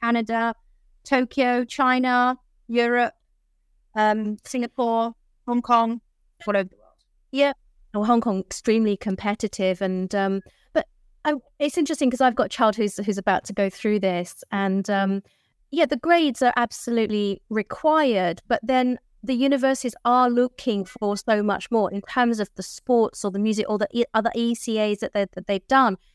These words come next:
Speaker 2: Could,
Speaker 1: Mm.
Speaker 2: could you talk a little bit more about the student profile when, when they're applying for higher education?
Speaker 1: Yeah, so, I mean, each, uh, the, the U K is largely focused on academics. So, um, the, the, the, the focus of the application is an academic one. So we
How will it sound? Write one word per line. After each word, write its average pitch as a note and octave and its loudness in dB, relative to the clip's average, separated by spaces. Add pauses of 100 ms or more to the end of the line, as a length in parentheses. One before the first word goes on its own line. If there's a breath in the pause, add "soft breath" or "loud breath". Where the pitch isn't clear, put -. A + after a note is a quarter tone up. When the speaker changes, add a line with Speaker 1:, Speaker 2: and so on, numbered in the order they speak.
(160)
Speaker 2:
Could, B3+ 0
Speaker 1:
Mm. F#3+ -2
Speaker 2:
could C#4 -8
you D4+ 2
talk D#4+ -2
a - 0
little C#4+ 2
bit C4+ -2
more C4 -4
about C4+ 4 (260)
the A#3 0
student B3 -2
profile F#3+ 0
when, G#3 0
when G#3 -2
they're G3 0
applying A3+ 0
for A3+ -6
higher F#3+ -4
education? F3 -8 (720)
Speaker 1:
Yeah, C4+ 2
so, D4+ 2
I C#4 0
mean, C#4+ 2
each, E4 -4 (120)
uh, C#4 2
the, C4+ 0
the C4+ -4
U F4+ 2
K E4 2
is C4 -4
largely C4+ 2
focused A3+ -6
on G#3 0
academics. G3+ -2
So, G3+ 0 (220)
um, G3 2
the, G3+ -12
the, G#3 0
the, G3+ -2
the G3+ -10 (100)
focus B3+ 0
of G3+ -10
the A3+ 0
application G#3 0
is G3 -4
an G#3 -4
academic G3 0
one. A3+ 0
So A3 -6
we A3 -4